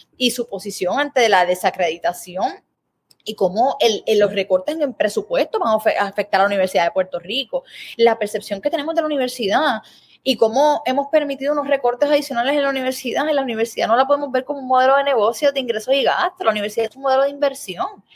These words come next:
que necesitamos invertir en ella porque es lo que nos va a dar rendimiento y el capital humano para mover el país. Es el motor de Puerto Rico y,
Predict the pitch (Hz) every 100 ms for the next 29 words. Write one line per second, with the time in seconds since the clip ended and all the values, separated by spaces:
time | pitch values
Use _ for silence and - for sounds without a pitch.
0 | _ _ _ 269 254 247 247 - - 349
1 | 381 - 285 285 262 262 294 311 254 311
2 | 330 294 220 247 262 302 269 254 277 294
3 | 285 262 285 294 277 247 233 226 247 262
4 | 294 302 262 240 190 220 330 254 240 185
5 | 196 214 294 302 254 220 247 285 277 -
6 | 226 220 269 240 208